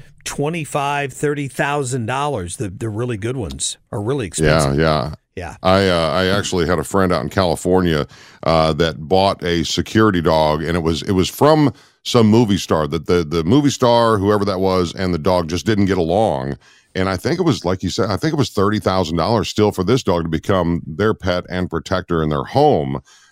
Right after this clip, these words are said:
Speaker 2: Uh, you know, rich people problems,
Speaker 1: Yeah,
Speaker 2: you know?
Speaker 1: uh, yeah, yeah.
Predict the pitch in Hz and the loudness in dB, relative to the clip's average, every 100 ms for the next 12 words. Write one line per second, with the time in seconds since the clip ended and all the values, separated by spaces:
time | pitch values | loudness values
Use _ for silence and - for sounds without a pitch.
0 | _ - 80 78 80 - 120 123 113 92 | _ -4 -2 -4 -4 0 2 2 0 -2
1 | 78 71 73 60 60 55 - 285 - 73 | -2 -2 -2 -2 -6 -10 -6 -2 0 0
2 | 69 131 113 190 110 - - 156 | 0 -4 -6 -8 -8 -12 -12 -12